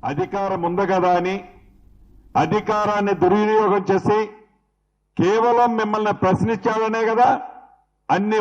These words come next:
వందల కేసులు పెట్టింది, కేవలం మిమ్మల్ని ఎదిరించాడనే కదా అన్ని వందల కేసులు పెట్టింది.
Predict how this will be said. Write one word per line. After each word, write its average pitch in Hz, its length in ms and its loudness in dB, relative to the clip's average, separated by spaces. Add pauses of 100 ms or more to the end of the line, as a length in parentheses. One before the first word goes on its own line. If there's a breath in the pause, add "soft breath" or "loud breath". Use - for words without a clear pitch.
వందల 208 260 0 (100)
కేసులు 226 340 2
పెట్టింది, 247 360 0 (1160)
కేవలం 240 560 4 (600)
మిమ్మల్ని 220 500 0
ఎదిరించాడనే 240 760 2
కదా 254 220 4 (600)
అన్ని 220 280 2
వందల 233 340 0
కేసులు 233 340 0
పెట్టింది. 254 360 0